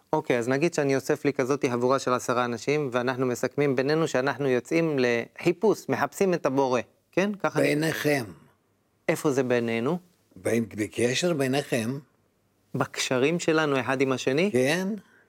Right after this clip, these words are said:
Speaker 2: כן.
Speaker 1: אוקיי, עכשיו אנחנו נגיד עשרה, נגיד יש לי פה שולחן, נגיד הייתי עושה סביבו עשרה אנשים.
Speaker 2: כן.
Speaker 1: מסכמים, אנחנו יוצאים עכשיו לחיפוש, מחפשים את הבורא. אז רגע, מה מחפשים? מחפשים את הבורא או מחפשים את עשר הספירות?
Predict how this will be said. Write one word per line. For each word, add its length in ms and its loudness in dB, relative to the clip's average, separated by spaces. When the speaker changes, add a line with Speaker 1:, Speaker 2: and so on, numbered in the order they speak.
Speaker 2:
כן. 340 -8
Speaker 1:
אוקיי, 500 0
עכשיו 340 0
אנחנו 240 0
נגיד 240 2
עשרה, 380 0
נגיד 300 0
יש 160 2
לי 80 2
פה 120 0
שולחן, 340 0
נגיד 240 2
הייתי 200 2
עושה 180 0
סביבו 280 0
עשרה 380 0
אנשים. 320 -10
Speaker 2:
כן. 140 -8
Speaker 1:
מסכמים, 580 0
אנחנו 280 0
יוצאים 300 2
עכשיו 220 0
לחיפוש, 600 0
מחפשים 460 0
את 120 -2
הבורא. 340 0
אז 160 -2
רגע, 200 2
מה 160 0
מחפשים? 420 0
מחפשים 300 0
את 60 -2
הבורא 260 4
או 60 4
מחפשים 320 2
את 120 0
עשר 240 2
הספירות? 540 -2